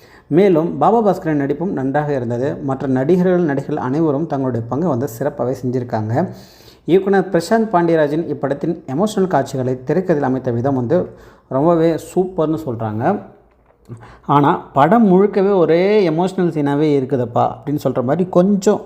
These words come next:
லேக் ஆகுற மாதிரி, எல்லாமே ஃபுல்லா சென்டிமெண்ட்டாக இருக்கும்போது அது கொஞ்சம் மைனஸ்னு சொல்றாங்க. இன்னும் தெளிவா சொல்லணும்னாக்க, எமோஷனல் காட்சிகள் தான் இந்த படத்துக்கு பலம் என்றாலும் அதே சமயத்துல அதுவே பலவீனமாகவும் இருக்குதுன்னு சொல்றாங்க.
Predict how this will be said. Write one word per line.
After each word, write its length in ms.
லேக் 260
ஆகுற 320
மாதிரி, 260
எல்லாமே 320
ஃபுல்லா 220
சென்டிமெண்ட்டாக 380
இருக்கும்போது 500
அது 180
கொஞ்சம் 460
மைனஸ்னு 400
சொல்றாங்க. 460
இன்னும் 360
தெளிவா 340
சொல்லணும்னாக்க, 640
எமோஷனல் 400
காட்சிகள் 380
தான் 260
இந்த 240
படத்துக்கு 540
பலம் 440
என்றாலும் 460
அதே 360
சமயத்துல 580
அதுவே 360
பலவீனமாகவும் 800
இருக்குதுன்னு 360
சொல்றாங்க. 240